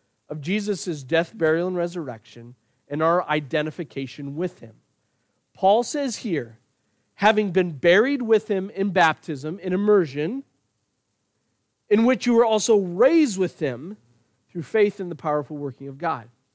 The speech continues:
Paul is reminding his believers, "Hey, you've identified with Jesus Christ. You are partakers of the promises given to Jesus. You have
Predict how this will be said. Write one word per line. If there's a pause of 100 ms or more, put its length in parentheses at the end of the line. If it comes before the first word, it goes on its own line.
(960)
Paul
is
reminding
his
believers,
"Hey, (1500)
you've
identified
with
Jesus
Christ. (920)
You
are
partakers
of
the
promises
given
to
Jesus. (380)
You
have